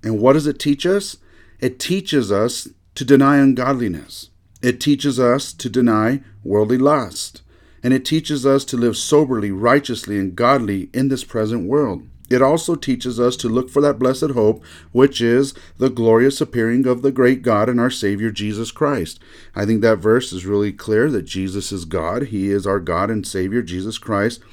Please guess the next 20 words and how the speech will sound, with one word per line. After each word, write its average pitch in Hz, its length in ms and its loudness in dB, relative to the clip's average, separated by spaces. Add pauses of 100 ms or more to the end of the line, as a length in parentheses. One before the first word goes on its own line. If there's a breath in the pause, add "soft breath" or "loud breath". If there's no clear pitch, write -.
(480 loud breath)
And 113 160 -2
what 135 140 4
did 139 280 2
the, 127 160 4
our 117 180 2
great 123 300 2
God 117 300 2
and 107 180 -4
Savior 117 380 0
do, 101 260 -4
Jesus 113 340 -4
Christ 117 300 -4
do 120 120 -2
for 135 200 0
us? 151 140 -8
He - 180 -2
gave 151 320 4
himself 113 460 0
for 80 160 -10
us. - 260 -18